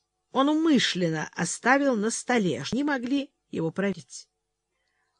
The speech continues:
Уходя, он заметил, как один из агентов отправился к официантам.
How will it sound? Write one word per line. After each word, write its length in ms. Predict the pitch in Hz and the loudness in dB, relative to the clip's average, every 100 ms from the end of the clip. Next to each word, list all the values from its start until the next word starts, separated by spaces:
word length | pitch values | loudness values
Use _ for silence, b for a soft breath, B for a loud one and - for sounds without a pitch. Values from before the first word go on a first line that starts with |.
| _ - | _ 0
Уходя, 640 | 208 185 180 180 208 330 | 0 2 2 2 2 2
он 120 | 311 262 | 0 0
заметил, 680 | 285 277 269 180 143 127 127 | 0 2 0 0 -4 -6 -6
как 200 | 165 175 | -4 0
один 300 | 170 220 190 | 0 2 2
из 140 | 165 | 2
агентов 680 | 170 165 226 330 247 - 123 _ b b b b | 0 0 0 0 0 -4 -8 _ b b b b
отправился 960 | 185 180 - 240 294 285 254 - 247 220 | 4 4 2 4 6 4 2 2 2 2
к 60 | - | -2
официантам. 960 | 220 240 - 254 208 151 127 - - | 0 -2 2 6 6 4 -2 -12 -16